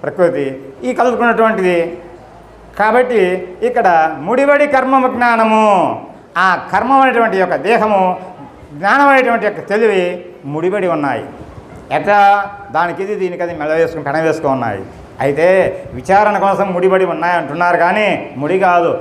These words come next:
రెండు ఏక వస్తువు అయి ఉన్నది కనుక అది విడనాడడానికి లేదు. అయితే ఒక వస్తువుకి రెండు పేర్లు పెట్టుకున్నాం,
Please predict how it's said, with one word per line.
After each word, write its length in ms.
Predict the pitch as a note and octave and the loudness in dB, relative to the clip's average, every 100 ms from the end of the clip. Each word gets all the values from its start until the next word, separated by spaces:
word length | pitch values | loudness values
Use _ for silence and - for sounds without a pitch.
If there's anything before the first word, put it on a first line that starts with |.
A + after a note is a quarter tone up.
| - | -6
రెండు 240 | C3+ E3 F3 | -6 -4 -2
ఏక 240 | D#3+ E3 | 0 0
వస్తువు 320 | E3+ E3 F3+ | 0 -2 -2
అయి 100 | D#3+ | -2
ఉన్నది 280 | D#3 C3 A2+ - - - - - - - - - - - - - - | -2 -6 -8 -14 -18 -18 -18 -18 -20 -20 -20 -20 -20 -18 -18 -18 -6
కనుక 200 | A3+ C#4 C#4+ G#3+ - - | -2 2 2 2 -2 -4
అది 120 | C#4 | 0
విడనాడడానికి 560 | B3+ B3+ B3 B3 B3 G#3 | 2 2 2 2 0 0
లేదు. 340 | G#3 D#3 B2+ - - | 0 -2 -6 -10 -2
అయితే 160 | F#3+ G#3 | 0 2
ఒక 220 | F3 F3+ | 2 2
వస్తువుకి 340 | A3 A3 C#4+ | 0 2 2
రెండు 180 | A#3 B3 | 2 2
పేర్లు 220 | C4 C4 | 2 4
పెట్టుకున్నాం, 580 | C4 C4 B3 A#3+ E3 - | 2 2 0 2 0 -4